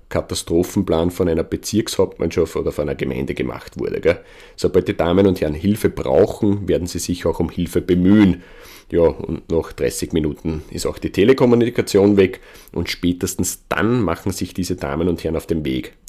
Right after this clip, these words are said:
zum Gemeindeamt, zur Feuerwehr, zu den örtlichen Dienststellen. Ja, keiner von denen wird zur Bezirkshauptmannschaft marschieren.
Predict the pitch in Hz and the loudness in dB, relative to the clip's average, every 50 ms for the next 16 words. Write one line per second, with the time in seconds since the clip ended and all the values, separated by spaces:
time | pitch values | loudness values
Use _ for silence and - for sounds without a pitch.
0 | - _ _ - 104 101 98 92 92 82 71 71 73 76 85 80 80 82 - - | -20 _ _ -2 0 0 2 0 0 -2 -2 -4 -6 -4 -4 -4 -4 -6 -8 -12
1 | _ _ _ _ - - 101 98 - - 78 76 73 73 78 80 82 78 - - | _ _ _ _ 0 2 2 2 2 2 2 2 2 2 2 0 0 -2 -2 -6
2 | - _ _ - - _ _ _ - - - - 107 95 92 92 - - 90 - | -16 _ _ -20 -20 _ _ _ -2 0 2 4 4 6 6 4 4 2 -2 -2
3 | - 87 - 87 87 85 85 - - 82 78 80 82 90 - - _ _ _ - | -2 -2 -2 0 -2 -2 -2 -2 0 0 2 2 0 -2 -4 -10 _ _ _ -20
4 | _ _ _ _ _ _ 85 87 82 76 - - - _ _ _ _ _ _ _ | _ _ _ _ _ _ 4 6 6 6 4 -2 -10 _ _ _ _ _ _ _
5 | _ _ _ _ _ _ _ _ - - - - - 82 87 95 90 - 104 90 | _ _ _ _ _ _ _ _ -20 -18 -8 -4 0 2 4 4 4 4 4 4
6 | - 78 80 85 85 87 - - _ - 80 73 - - - _ _ - - 76 | 4 4 6 4 4 2 -2 -8 _ -2 0 0 0 -2 -8 _ _ -2 0 0
7 | 69 - - _ _ _ - 87 - - 85 73 - - 76 - - 85 82 - | 0 -2 -8 _ _ _ -4 -2 0 -2 -2 -2 0 -2 -4 -2 -4 -6 -6 -6
8 | - 71 - - 85 73 - - 69 64 60 | -6 -8 -6 -6 -6 -6 -4 -6 -8 -8 -10